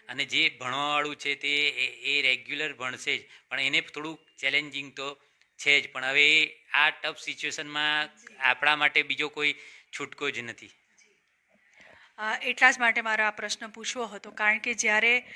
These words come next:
Speaker 2: ટીચર્સ, અ, ને શીખવામાં સમય લાગશે તો બાળકને શીખવામાં કેટલો સમય લાગશે? તો ફક્ત મારું આ કહેવાનો રીઝન એટલા જ માટે છે કે આ બાબતે સ-,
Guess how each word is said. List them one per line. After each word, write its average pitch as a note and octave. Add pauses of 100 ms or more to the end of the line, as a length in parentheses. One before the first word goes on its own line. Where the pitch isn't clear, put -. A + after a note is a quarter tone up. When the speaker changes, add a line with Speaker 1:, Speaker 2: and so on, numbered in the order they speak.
(340)
Speaker 2:
ટીચર્સ, C#4 (100)
અ, B3
ને B3+
શીખવામાં A#3+
સમય A#3
લાગશે G3+ (280)
તો A#3
બાળકને G#3+
શીખવામાં G3+
કેટલો A3
સમય F#3+
લાગશે? F#3 (640)
તો A#3 (220)
ફક્ત A3+
મારું B3
આ A#3+
કહેવાનો A#3
રીઝન A#3
એટલા A3+
જ A3+
માટે G#3+
છે A#3+
કે A#3+ (300)
આ G#3
બાબતે A#3
સ-, -